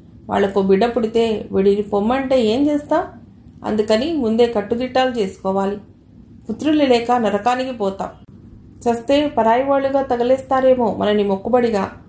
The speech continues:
అని వాళ్ళ స్వార్థం వాళ్ళది, మా స్వార్థం మాది.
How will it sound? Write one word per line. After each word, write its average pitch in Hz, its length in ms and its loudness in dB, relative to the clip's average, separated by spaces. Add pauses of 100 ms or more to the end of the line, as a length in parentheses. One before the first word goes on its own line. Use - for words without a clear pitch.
అని 233 220 0
వాళ్ళ 208 280 2
స్వార్థం 202 540 -2
వాళ్ళది, 208 460 -2 (120)
మా 220 140 -2
స్వార్థం 196 540 -2
మాది. 208 340 -2